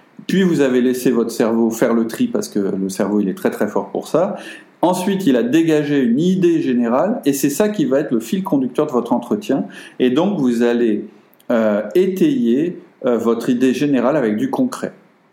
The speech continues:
Hein ? Donc, il faut prévoir deux temps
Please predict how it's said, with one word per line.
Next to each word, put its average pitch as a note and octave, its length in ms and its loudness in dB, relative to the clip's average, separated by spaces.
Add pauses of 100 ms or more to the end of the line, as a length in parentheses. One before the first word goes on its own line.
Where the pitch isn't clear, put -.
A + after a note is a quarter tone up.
(100)
Hein ? C3 280 0
Donc, A2+ 220 -2
il - 20 -10
faut - 180 2
prévoir C3+ 720 0 (260)
deux E3 280 2
temps - 360 -4